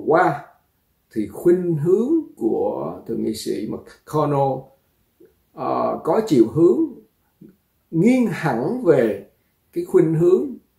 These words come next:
bảo thủ. Khi mà nói về Cộng hòa hay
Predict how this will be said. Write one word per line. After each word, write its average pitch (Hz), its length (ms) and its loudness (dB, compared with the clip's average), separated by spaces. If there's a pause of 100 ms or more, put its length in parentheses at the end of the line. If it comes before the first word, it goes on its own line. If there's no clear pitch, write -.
(500)
bảo 117 260 2
thủ. - 320 4 (1200)
Khi 220 280 0
mà 139 120 2
nói 160 260 4
về 170 120 2
Cộng 131 200 -4
hòa 127 360 -4
hay 151 400 -2